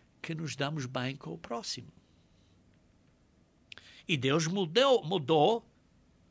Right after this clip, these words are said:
a Paulo, a Saulo. Diz assim, versículo catorze. "Transbordou, porém, a graça, a bondade, o amor, o carinho,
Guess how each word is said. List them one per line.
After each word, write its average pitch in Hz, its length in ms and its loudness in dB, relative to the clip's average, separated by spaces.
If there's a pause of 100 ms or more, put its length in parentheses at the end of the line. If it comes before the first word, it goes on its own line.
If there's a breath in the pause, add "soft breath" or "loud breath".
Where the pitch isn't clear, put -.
(360)
a - 60 -16
Paulo, 220 640 -2
a 120 100 -14
Saulo. 202 480 -4 (120)
Diz 117 160 -4
assim, 135 280 -2 (280 loud breath)
versículo 117 360 -2
catorze. 185 720 0 (340 loud breath)
"Transbordou, 190 720 4 (220)
porém, 196 420 2
a 240 140 4
graça, 247 720 2 (640 loud breath)
a 240 120 2
bondade, 214 960 2
o 226 160 4
amor, 220 580 4
o 160 120 2
carinho, 196 800 0